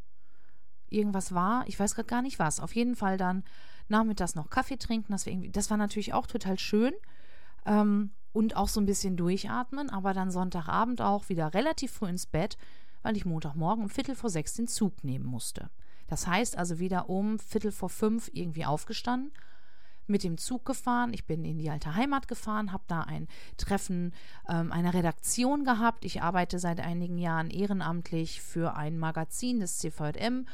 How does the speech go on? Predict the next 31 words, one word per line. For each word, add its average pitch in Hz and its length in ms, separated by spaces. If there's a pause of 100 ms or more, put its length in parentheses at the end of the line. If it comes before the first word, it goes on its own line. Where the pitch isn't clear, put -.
(220)
Da 185 140
hatten 196 200
wir 156 80
jetzt 151 280
Treffen. 247 440 (1300)
Bin 214 200
also 180 180
nach 160 140
Bad - 180
Oeynhausen 269 400
gefahren, 233 380
vier 202 180
Stunden 180 280
mit 165 120
dem 160 120
Zug - 260
in 139 120
die 139 120
eine 269 300
Richtung, 220 380
war 170 140
um 147 140
kurz 170 300
vor 151 160
zehn 143 360
in 135 160
Oeynhausen 226 640
und 180 360
habe 170 300
dann 156 400
um 240 400